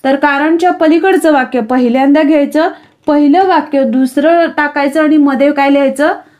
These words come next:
म्हणून हे उभ्यान्वयी अव्यय लिहायचं. ही साधी सोपी ट्रिक आहे वाक्य रूपांतर करण्याची. आलं लक्षात? आता पुढचा प्रकार बघूया,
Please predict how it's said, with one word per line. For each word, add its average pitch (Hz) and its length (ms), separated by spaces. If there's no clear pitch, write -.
म्हणून 294 300
हे 302 160
उभ्यान्वयी 285 640
अव्यय 233 300
लिहायचं. 220 420
ही 311 100
साधी 285 500
सोपी 277 500
ट्रिक 285 400
आहे 254 220
वाक्य 269 460
रूपांतर 240 580
करण्याची. 220 840
आलं 302 260
लक्षात? 311 360
आता 302 220
पुढचा 392 420
प्रकार 349 360
बघूया, 269 480